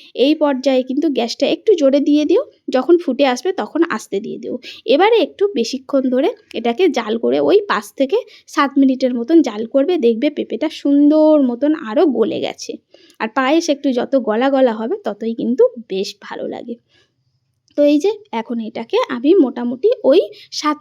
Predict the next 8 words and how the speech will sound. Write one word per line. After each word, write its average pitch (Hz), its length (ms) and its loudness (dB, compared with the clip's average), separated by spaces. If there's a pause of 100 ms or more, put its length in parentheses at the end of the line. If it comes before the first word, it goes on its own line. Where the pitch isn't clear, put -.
মিনিটের 240 360 0
মতন 226 280 -4 (180)
জাল 220 180 0 (120)
করে 233 220 2
নেব। 226 120 -10 (140)
হ্যাঁ, 320 280 2 (120)
গ্যাসটা 226 360 -6
কিন্তু 240 340 -2